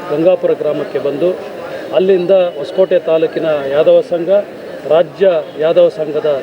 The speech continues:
ಸಂಯುಕ್ತ ಆಶ್ರಯದಲ್ಲಿ ಇವತ್ತು ಮೆರವಣಿಗೆಯನ್ನು ಮಾಡುವ ಮೂಲಕ ತಾಲೂಕು ಕಚೇರಿಯನ್ನು ತಲುಪಿದ್ದೇವೆ. ತಾಲೂಕಿನಲ್ಲಿ ಇರ್ತಕ್ಕಂಥ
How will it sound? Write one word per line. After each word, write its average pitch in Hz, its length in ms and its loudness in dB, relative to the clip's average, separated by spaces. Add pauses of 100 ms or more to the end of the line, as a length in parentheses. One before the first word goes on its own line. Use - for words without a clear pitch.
ಸಂಯುಕ್ತ 170 320 0
ಆಶ್ರಯದಲ್ಲಿ 151 600 2 (500)
ಇವತ್ತು 175 640 2
ಮೆರವಣಿಗೆಯನ್ನು 156 720 0
ಮಾಡುವ 151 220 4
ಮೂಲಕ 143 360 -2 (540)
ತಾಲೂಕು 165 340 -2
ಕಚೇರಿಯನ್ನು 151 360 0
ತಲುಪಿದ್ದೇವೆ. 156 840 -2 (200)
ತಾಲೂಕಿನಲ್ಲಿ 170 580 2
ಇರ್ತಕ್ಕಂಥ 156 540 -2